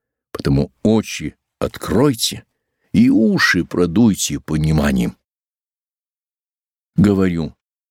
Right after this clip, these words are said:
напрягитесь к происходящему, ибо принимаете в нём участие. Мне ведомое, но неведомое вам. Напряжение сознания в сторону происходящего явления жизни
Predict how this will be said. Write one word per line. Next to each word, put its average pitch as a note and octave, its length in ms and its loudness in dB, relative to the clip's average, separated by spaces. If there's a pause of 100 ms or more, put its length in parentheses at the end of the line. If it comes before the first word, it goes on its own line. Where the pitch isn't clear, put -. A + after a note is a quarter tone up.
(1400)
напрягитесь G2+ 960 2
к - 60 -20
происходящему, A2 840 -4 (360)
ибо C#2 240 -2
принимаете F#2 680 0
в F2+ 40 -6
нём G2 160 0
участие. - 540 -8 (580)
Мне B2+ 460 4
ведомое, F#2+ 640 -6 (320)
но D#2 100 2
неведомое - 560 0
вам. - 160 -4 (1040)
Напряжение G#2+ 680 0
сознания G2 720 -2
в G2+ 60 -8
сторону G2+ 440 0
происходящего F#2 760 -2
явления E2 560 2
жизни G2 420 0